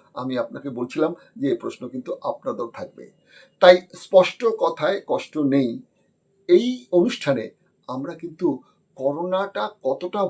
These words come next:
ভয়াবহ হতে চলেছে এবং সত্যি এটা করোনা কি না, না একটা সাধারণ ইনফ্লুয়েঞ্জা, তার কোনো একটা হয়তো, আহ, ভাইরাস, সেইটা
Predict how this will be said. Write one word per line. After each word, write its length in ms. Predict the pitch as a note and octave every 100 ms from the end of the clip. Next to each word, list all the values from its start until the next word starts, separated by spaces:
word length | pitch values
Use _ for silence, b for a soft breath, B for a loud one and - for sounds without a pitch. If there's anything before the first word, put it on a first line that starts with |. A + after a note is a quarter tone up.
| -
ভয়াবহ 360 | C#3+ F#3+ G#3 A3+
হতে 160 | G3 F3
চলেছে 420 | E3 D3 B2 B2+ A2+ - b b
এবং 160 | F3+ A3
সত্যি 420 | - F3 F3 - A#3
এটা 180 | A#3 B3
করোনা 500 | - D#3 D#3 G3 B3
কি 180 | A3+
না, 160 | G#3+ D3+ C3+ b b -
না 120 | A3+
একটা 160 | A#3+
সাধারণ 440 | A3 G#3+ - G3+ A3+ G3 F#3
ইনফ্লুয়েঞ্জা, 600 | E3+ - B3 A#3 G3+ E3 D#3+ - -
তার 160 | B3
কোনো 300 | C#4 A3+ A3 B3+ B3
একটা 240 | - A#3+ G#3+
হয়তো, 360 | G3+ G3+ G#3+ G3+ F3+ b b
আহ, 260 | - E3+ E3
ভাইরাস, 480 | D#3 F#3+ F3 C#3+ C#3 - b b b
সেইটা 420 | - F3+ F#3+ D#4